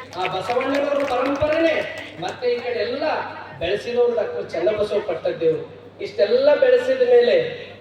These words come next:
ನಮಗೊಂದು ನಮ್ಮೆಲ್ಲರ ಸುದೈವ, ಹೆಂಗ ಸೂರ್ಯ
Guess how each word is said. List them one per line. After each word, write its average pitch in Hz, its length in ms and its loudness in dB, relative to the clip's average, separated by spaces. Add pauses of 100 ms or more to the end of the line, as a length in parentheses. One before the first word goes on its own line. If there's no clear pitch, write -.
(1300)
ನಮಗೊಂದು 208 600 -4 (1160)
ನಮ್ಮೆಲ್ಲರ 202 560 -4
ಸುದೈವ, 220 480 0 (680)
ಹೆಂಗ 220 360 0
ಸೂರ್ಯ 240 340 -4